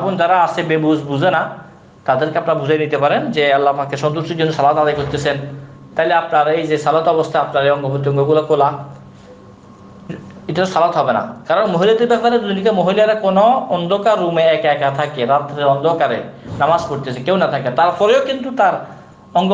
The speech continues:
প্রত্যঙ্গ কোনোটা খোলা দেখতে পারবে না, শুধু চেহারা খোলা দেখতে পারবে আর হাতের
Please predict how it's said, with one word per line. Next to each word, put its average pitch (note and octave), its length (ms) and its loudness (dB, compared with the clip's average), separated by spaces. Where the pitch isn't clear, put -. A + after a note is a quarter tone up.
প্রত্যঙ্গ F#3+ 260 0
কোনোটা A#3 380 2
খোলা F#3 160 2
দেখতে D#3+ 240 -2
পারবে C#3 180 0
না, B2 140 -4
শুধু E3+ 140 -4
চেহারা G3 340 2
খোলা E3 180 2
দেখতে D3+ 260 -2
পারবে C3+ 220 0
আর C#3 80 2
হাতের C#3 260 0